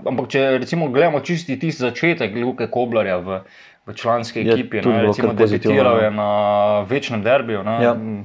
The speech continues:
Speaker 1: pa je zelo solidno opravil svojo nalogo, tako da, eh, držati to konstanto, to je tista največja enigma, eh, ne samo v slovenski nogometni ligi, ampak mislim, da kar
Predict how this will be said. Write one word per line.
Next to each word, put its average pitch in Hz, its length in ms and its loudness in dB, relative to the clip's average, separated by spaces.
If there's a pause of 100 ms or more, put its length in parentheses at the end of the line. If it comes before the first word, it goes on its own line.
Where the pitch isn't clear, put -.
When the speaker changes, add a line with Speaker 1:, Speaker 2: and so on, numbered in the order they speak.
(400)
Speaker 1:
pa 101 200 -2
je 98 440 0 (260)
zelo 110 360 -4
solidno 117 460 -4
opravil 113 340 -2
svojo 117 240 -6
nalogo, 113 320 -2
tako - 180 -10
da, 110 160 -2 (560)
eh, 104 100 -8 (240)
držati 120 500 4
to 110 140 -6
konstanto, 104 560 -4
to 110 180 0
je 107 60 0
tista 101 300 -6
največja 98 460 -6
enigma, 95 480 -6 (480)
eh, 92 80 -20 (1120)
ne 104 220 -2
samo 104 400 -2
v 95 120 -6 (420)
slovenski 113 600 -4
nogometni 101 580 -4
ligi, 95 280 -4
ampak 87 280 -10
mislim, 90 280 -12
da 87 80 -12
kar 90 200 -14